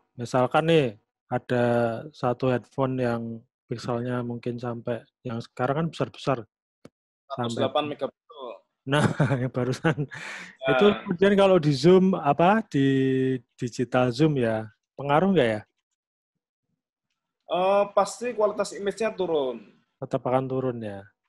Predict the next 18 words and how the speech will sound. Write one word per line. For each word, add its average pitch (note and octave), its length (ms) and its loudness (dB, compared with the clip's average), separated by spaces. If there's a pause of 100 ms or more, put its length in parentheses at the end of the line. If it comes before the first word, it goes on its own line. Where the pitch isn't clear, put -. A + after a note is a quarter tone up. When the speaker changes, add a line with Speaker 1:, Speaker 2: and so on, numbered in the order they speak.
Speaker 2:
Ya, D3+ 160 2 (240)
jadi G3 320 -4 (920)
mau F3+ 320 0
seratus F3+ 480 -2
megapiksel, F3+ 800 -2
mau F#3 240 2
dua D#3 160 -2
puluh D#3 140 -6
empat D#3 160 0
megapiksel, D#3 580 -4
kita F#3 320 -2
harus E3 160 -6
ngecek F3+ 320 -6 (600)
resolusinya E3+ 560 -4
dulu D#3 240 -8
sih. B2+ 320 -12 (580)
Paling F3+ 320 -2
juga E3+ 160 -2